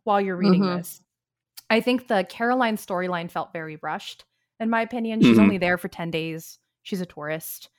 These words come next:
Speaker 3: Right.
Speaker 1: Um, so it felt very easy for her to wrap this up really quickly, especially because these documents, some of them aren't digitized and it takes a while to order them.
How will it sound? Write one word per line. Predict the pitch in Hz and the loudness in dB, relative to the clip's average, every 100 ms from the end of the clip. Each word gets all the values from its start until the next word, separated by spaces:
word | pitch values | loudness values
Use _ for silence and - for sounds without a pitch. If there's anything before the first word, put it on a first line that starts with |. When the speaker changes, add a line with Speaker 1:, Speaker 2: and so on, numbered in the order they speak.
| - | 0
Speaker 3:
Right. | 143 - - | 4 4 2
Speaker 1:
Um, | 175 165 | 2 2
so | 165 | -2
it | 196 | -4
felt | 220 185 | 0 0
very | 196 190 | 0 -4
easy | 175 190 185 180 165 | -4 -4 -4 -4 -6
for | - 170 | -6 -8
her | 175 165 | -6 -6
to | |
wrap | 160 147 - | -4 -8 -8
this | 165 - | -10 -10
up | 156 151 | -14 -12
really | 151 | -12
quickly, | 165 202 277 285 | -8 -6 -2 -2
especially | 254 220 - 196 | -2 -2 -4 -6
because | 180 185 170 160 - _ - - | -8 -4 -4 -6 -16 _ -20 -4
these | 220 185 | -2 4
documents, | 254 320 262 214 185 180 | 4 4 2 0 0 -2
some | 220 220 | -4 -2
of | 202 | -2
them | 196 | -4
aren't | 170 180 | -4 -6
digitized | 180 165 214 269 294 330 - | -8 -6 -6 -4 -4 -4 -8
and | 185 | -12
it | - | -12
takes | - 185 - | -14 -14 -12
a | 196 | -4
while | 190 202 202 | -2 0 -2
to | - | -6
order | 190 233 277 | -6 -4 -2
them. | 285 302 | -2 -2